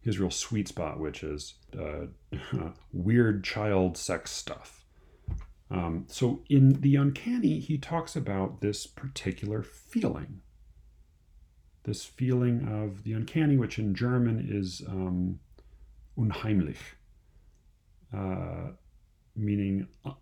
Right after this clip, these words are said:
unhomelike. The uncanny is the unhomelike in German. And, um, and he, he actually identifies it with a,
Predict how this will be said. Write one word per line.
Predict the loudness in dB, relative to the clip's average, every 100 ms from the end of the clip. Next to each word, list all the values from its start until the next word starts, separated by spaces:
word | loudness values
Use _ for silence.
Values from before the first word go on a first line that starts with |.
| -4
unhomelike. | 6 8 10 8 6 4 4 0 -6 -12 -20 -20 _ -20 -20 -20 _ _ _ -20 -20 -20 -20 -20 -20 -20 -12
The | -8
uncanny | -2 2 2 2 0 2 2
is | 0 -2
the | -4 -2
unhomelike | 0 0 2 2 2 0 -10 -16 -18
in | -14 -12 -10
German. | -12 -14 -18 -18 -20 -20 -20 -20 -14
And, | -8 -4 -2 -2 -2 -4 _ _ _ _ -20 -20 -14
um, | -6 -4 0
and | -2
he, | -4 -4 -4
he | -4 0 0
actually | 0 -4 -2 -2 -2
identifies | -6 0 0 0 -2 -2 -2
it | -2 -4
with | -6 -2 -2 -2 -8 -16 -8
a, | -4 -2 0 2 0 -2